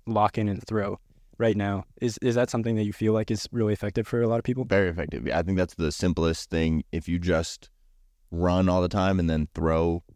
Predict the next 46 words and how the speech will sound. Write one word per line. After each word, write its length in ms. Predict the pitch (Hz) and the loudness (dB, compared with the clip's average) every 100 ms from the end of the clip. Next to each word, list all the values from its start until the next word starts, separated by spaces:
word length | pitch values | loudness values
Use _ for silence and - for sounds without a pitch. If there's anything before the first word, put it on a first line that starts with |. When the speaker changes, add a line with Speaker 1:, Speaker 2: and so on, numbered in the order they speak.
| - | -8
Speaker 2:
by 100 | 76 | -4
yourself 540 | 80 82 80 85 87 - | -2 -2 0 0 -2 -2
afterwards, 520 | 85 - 95 92 - | -2 0 0 0 -2
you 40 | |
can 180 | 82 85 | 0 0
get 200 | 76 71 - | 0 -2 -8
significantly 560 | - 85 82 - 80 76 | -8 -4 -4 -2 -4 -2
better 240 | 69 73 | -2 -2
at 80 | 73 | -2
ultimate, 320 | 76 80 67 | -2 -2 -2
even 220 | 87 87 | 0 0
if 160 | 85 - | 0 0
you're 140 | 80 | -2
very 260 | 78 78 65 | 0 -2 -2
good. 260 | 73 65 - _ _ - | -4 -6 -8 _ _ -14
I 80 | - | -4
don't 160 | 80 76 | -4 -2
think 180 | 78 | -2
there's 280 | 73 73 71 | 0 -2 -2
a, 220 | 76 62 - - - - - - | -2 -4 -8 -18 -20 -20 -20 -18
there's 200 | - 80 | -6 0
ever, 300 | 78 73 73 | 0 0 0
like, 160 | 71 71 | 0 -2
a 320 | 64 64 57 | -4 -4 -4
ceiling 400 | - - 80 73 | -8 -2 0 0
you're 140 | 71 73 | -2 -2
gonna 160 | - | -2
hit. 180 | 78 71 | -2 -2
Jack 220 | 76 73 | -2 -2
Williams 320 | 80 78 69 | -2 -2 -4
can, 320 | - 76 73 - - | -6 -4 -4 -6 -4
can 160 | 80 | -2
go 140 | 78 76 | 0 0
run 340 | 76 73 76 | 0 0 -2
five 240 | - - | -2 -4
miles 340 | 76 73 69 76 | -2 -2 -2 -2
and 160 | 65 | -4
throw, 300 | - 71 69 | -2 -2 -2
and 220 | 67 64 - - | -2 -6 -10 -6
it'll 260 | 67 64 | -2 -2
make 220 | 71 67 - | -2 -2 -2
him 60 | |
a 60 | 73 | -4
little 180 | 73 57 | -2 -4
bit 140 | 65 | -2
better. 260 | 60 - | -2 -4